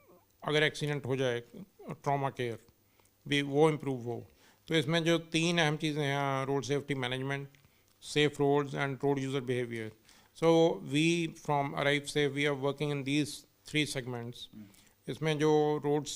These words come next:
Speaker 1: uh, user behavior की बात है,
Speaker 2: Hmm.
Speaker 1: उसके लिए we have published books also,
Speaker 2: Hmm.
Speaker 1: जो चंडीगढ़ की administration या हरियाणा government, they have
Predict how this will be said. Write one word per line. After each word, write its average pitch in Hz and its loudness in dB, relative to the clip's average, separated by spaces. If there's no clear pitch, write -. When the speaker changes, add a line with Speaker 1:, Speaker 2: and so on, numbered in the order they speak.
Speaker 1:
uh, 131 -2
user 147 0
behavior 147 2
की 143 -4
बात 131 -2
है, 110 -4
Speaker 2:
Hmm. - -20
Speaker 1:
उसके 156 0
लिए 156 6
we 143 0
have 147 2
published 139 0
books 135 -4
also, 143 -2
Speaker 2:
Hmm. 117 -10
Speaker 1:
जो 139 0
चंडीगढ़ 139 0
की 139 -2
administration 135 -4
या 135 -4
हरियाणा 135 -4
government, 131 -8
they 143 2
have 143 4